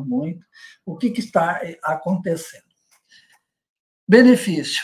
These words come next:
previne a desnutrição e a desidratação, mantendo o peso corporal adequado, e contribui para a saúde geral e o bem-estar do paciente. Nutricionista sempre. Equipe mudici-, multidisciplinar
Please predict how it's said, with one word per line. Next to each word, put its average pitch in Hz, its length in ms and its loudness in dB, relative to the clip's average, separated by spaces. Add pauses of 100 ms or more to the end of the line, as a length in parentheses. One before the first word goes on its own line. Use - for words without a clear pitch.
previne 214 680 6
a 170 180 4
desnutrição 180 840 -2
e 202 100 2
a 202 60 2
desidratação, 185 1040 0
mantendo 202 560 0
o 208 80 -6
peso 196 300 -4
corporal 160 720 -4
adequado, 151 600 -10 (140)
e 190 100 -6
contribui 202 680 -2
para 190 220 4
a 175 40 0 (280)
saúde 220 220 0
geral 180 600 0
e 175 120 -6
o 151 40 -10
bem-estar 147 640 -2
do 147 140 -18
paciente. 143 920 -4 (340)
Nutricionista 185 1080 -2 (240)
sempre. - 480 -14
Equipe 202 540 0
mudici-, 175 600 -4
multidisciplinar 160 1200 -2